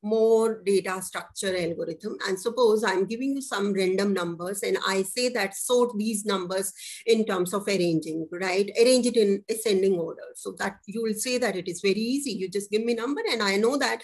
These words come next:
which number is greater than which one and which is smaller, and I'll arrange it.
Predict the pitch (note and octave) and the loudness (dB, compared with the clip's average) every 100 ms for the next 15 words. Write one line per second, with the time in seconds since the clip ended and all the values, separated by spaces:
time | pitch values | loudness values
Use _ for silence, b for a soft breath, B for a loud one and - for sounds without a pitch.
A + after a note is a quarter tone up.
0 | B B - A#3+ A#3+ G#3 G3 G3 F#3+ E3 | B B 0 0 4 2 4 4 4 2
1 | G3 F#3+ F#3+ F3+ F3 G3 - F#3 G3 D4+ | 2 2 0 -4 -4 -4 -6 -4 -2 0
2 | C#4+ A#3+ G3 F3+ G3 - G#3 G3+ - G3 | 0 0 0 -2 -4 -4 -4 -4 -6 -6
3 | E3 F3+ C#4 E4 D#4 C#4+ A3 F#3+ E3 - | -2 -2 0 0 0 2 6 6 4 -2